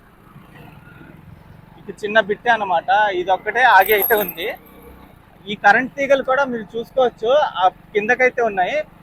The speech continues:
Maybe ఈ కరెంట్ తీగల వల్లే ఈ పనులు అయితే ఆగారు, ఆపారని అయితే నేను అనుకుంటున్నాను. వన్స్ ఈ కరెంట్ తీగ, కరెంట్ తీగల సమస్య కూడా క్లియర్ అయితే ఈ రోడ్ ఓవర్ బ్రిడ్జ్ కూడా నిర్మించేస్తారు. అప్పుడు ఏంటంటే డైరెక్ట్ గా,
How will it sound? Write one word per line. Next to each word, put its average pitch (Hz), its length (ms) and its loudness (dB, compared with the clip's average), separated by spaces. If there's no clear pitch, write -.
Maybe 226 260 0
ఈ 277 120 -4
కరెంట్ 220 380 4
తీగల 254 240 0
వల్లే 254 300 4
ఈ - 20 -2
పనులు 220 300 -2
అయితే 240 180 2
ఆగారు, 208 400 2
ఆపారని 220 600 2
అయితే 214 220 -4
నేను 208 200 -4
అనుకుంటున్నాను. 180 840 -12
వన్స్ 226 200 0
ఈ 277 40 -6
కరెంట్ 220 440 0
తీగ, 254 300 2
కరెంట్ 220 380 2
తీగల 247 280 0
సమస్య 220 320 -6
కూడా 240 160 -4
క్లియర్ 214 340 -4
అయితే 262 420 0
ఈ 240 200 0
రోడ్ 233 300 2
ఓవర్ 247 180 4
బ్రిడ్జ్ 214 260 -10
కూడా 247 220 2
నిర్మించేస్తారు. 214 800 -2
అప్పుడు 214 340 2
ఏంటంటే 226 400 -4
డైరెక్ట్ 214 440 0
గా, 247 340 4